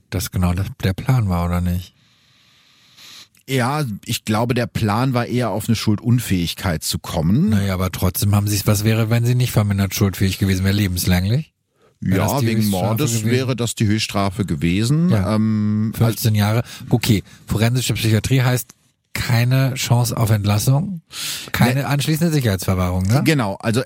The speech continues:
Speaker 2: da komme ich jetzt zu. Also es ist auch nicht unbedingt ein, ein Freizeitheim, so hat's, äh, Nala Sameh, glaub ich, mal ausgedrückt. Also es ist jetzt nicht unbedingt besser, in der Forensik untergebracht zu werden, als im Gefängnis, je nachdem, wo man landet, weil es dir in der Forensik eben auch passieren kann, dass du wirklich gar nicht mehr rauskommst.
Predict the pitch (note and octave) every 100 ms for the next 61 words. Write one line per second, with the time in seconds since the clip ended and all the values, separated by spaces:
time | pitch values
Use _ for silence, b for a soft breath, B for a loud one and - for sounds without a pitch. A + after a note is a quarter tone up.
0 | - A#2 A#2+ - C3 D3+ - D3+ - -
1 | D#3+ - A#2 A2 - - G#2+ C3 C#3+ -
2 | - - B2+ B2+ A#2 A#2+ - - G#2 G2+
3 | G2+ G2+ - A#2 - C3 G#2+ B2+ C3+ A#2
4 | A2+ - - G2+ G#2 G#2+ G#2 G2 G2+ A2+
5 | A2+ A2 - G2 B1 A#2 G#2 G#2+ G#2 F#2+
6 | G2 G#2+ A2 - A2 B2 - B B B
7 | B - A#2+ A2 G#2+ F#2+ G#2+ A2 A2 F#2
8 | F#2 - F2 F#2 G2 - F2+ F2 D#2+ E2+
9 | - G#2 E2+ E2 E2+ - F2 - F2 D#2+
10 | G2 A2 A2+ F#2+ F2+ E2 F2+ E2 F2+ G2
11 | F#2 G2+ F2 F2 F2+ - F#2 E2+ E2 F#2
12 | F#2 F#2 - D2+ D#2+ - F#2+ - F#2 -
13 | E2 - D#2 F2 - - F#2+ E2 F#2 -
14 | G#2+ G2 A#2 - - C3+ D3+ -